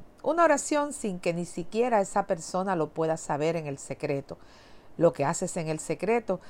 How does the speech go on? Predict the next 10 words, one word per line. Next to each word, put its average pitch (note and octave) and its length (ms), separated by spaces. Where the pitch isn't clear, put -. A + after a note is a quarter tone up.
Dios C4 260
se, B3+ 140
se G#3 160
encarga G#3+ 680
de G3 160
revelarlo A3 760
público. C#3 580
¿Cómo F3 220
lo D#3 160
hace? C#4 420